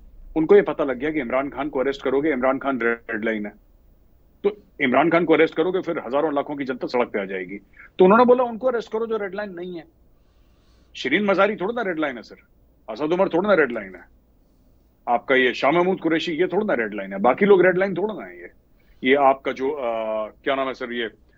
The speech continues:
चौधरी, चौधरी फवाद हुसैन की अगर हम बात करें, तो चौधरी फवाद हुसैन थोड़ा ना रेड line है सर, इसमें से red line कोई भी नहीं है। Red line तो इमरान खान था इनकी, इमरान खान को उन्होंने arrest नहीं करा, बाकी सबको उन्होंने arrest कर दिया। और सर, जैसा हम tag TV में पहले भी,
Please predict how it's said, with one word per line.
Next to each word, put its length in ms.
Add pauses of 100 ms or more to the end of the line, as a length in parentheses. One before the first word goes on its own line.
(180)
चौधरी, 280
चौधरी 400
फवाद 300
हुसैन 260
की 80
अगर 180
हम 80
बात 220
करें, 160 (360)
तो 80
चौधरी 340
फवाद 280
हुसैन 220
थोड़ा 200
ना 60
रेड 180
line 180
है 60
सर, 200 (320)
इसमें 220
से 100
red 180
line 180
कोई 220
भी 120
नहीं 120
है। 100 (220)
Red 160
line 160
तो 80
इमरान 280
खान 200
था 120
इनकी, 220 (580)
इमरान 240
खान 160
को 120
उन्होंने 220
arrest 260
नहीं 100
करा, 220 (520)
बाकी 260
सबको 300
उन्होंने 220
arrest 280
कर 100
दिया। 200
और 100
सर, 260
जैसा 220
हम 80
tag 180
TV 260
में 140
पहले 260
भी, 200